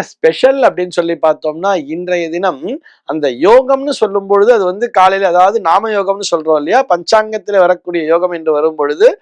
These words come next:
காலையில ஏழு மணி முப்பத்தி ஏழு நிமிஷத்துக்கெல்லாம் ஆயுஷ்மான் அப்படிங்கிற ஒரு யோகம் வந்துடுதுன்னு சொல்லி பார்த்தோம். கரணம் பார்த்தோம்னா பவம் அப்படிங்கிற ஒரு கரணம் பகல் ஒரு மணி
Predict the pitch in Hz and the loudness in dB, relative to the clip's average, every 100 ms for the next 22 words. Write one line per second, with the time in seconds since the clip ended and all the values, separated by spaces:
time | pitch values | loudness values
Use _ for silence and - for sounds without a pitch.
0 | _ _ - 156 175 196 262 185 196 214 | _ _ 2 4 4 2 0 2 2 2
1 | 202 214 233 175 - - - 196 180 185 | 0 -2 -2 -4 -4 -4 0 0 0 -2
2 | 180 180 190 180 196 226 320 _ _ - | -8 -8 -8 -2 4 4 4 _ _ 0
3 | 147 196 226 226 - - 208 220 247 226 | 4 4 2 -6 -10 -2 2 4 4 0
4 | 175 202 202 202 180 165 185 185 170 170 | -2 -4 0 2 4 4 2 0 -4 -4
5 | 165 170 175 165 160 156 160 160 175 175 | -4 -6 -4 -4 -2 2 2 2 0 0
6 | _ _ - 156 208 254 269 233 214 214 | _ _ -4 0 2 2 2 0 0 -2
7 | 226 262 180 151 185 226 254 277 285 180 | 0 0 0 4 4 4 4 2 0 -4
8 | 185 208 214 214 208 190 180 180 190 208 | -2 0 0 2 2 2 2 2 2 2
9 | 240 302 _ _ - 185 202 269 285 196 | 0 -4 _ _ 2 4 4 2 2 4
10 | 208 226 226 | 4 4 2